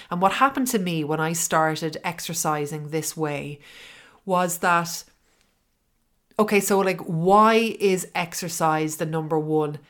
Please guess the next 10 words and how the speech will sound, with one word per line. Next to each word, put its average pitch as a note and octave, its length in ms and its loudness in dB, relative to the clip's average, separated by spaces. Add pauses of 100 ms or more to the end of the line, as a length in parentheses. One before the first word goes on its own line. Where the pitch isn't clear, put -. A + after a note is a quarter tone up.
healthy F3 520 -2
habit E3 380 -2
for - 240 -8
you D#3 260 -4
to - 200 -12
transform D#3 640 -4
your D3+ 140 -6
life? D#3 400 -8 (220)
Number F#3+ 220 2
one, F3+ 480 2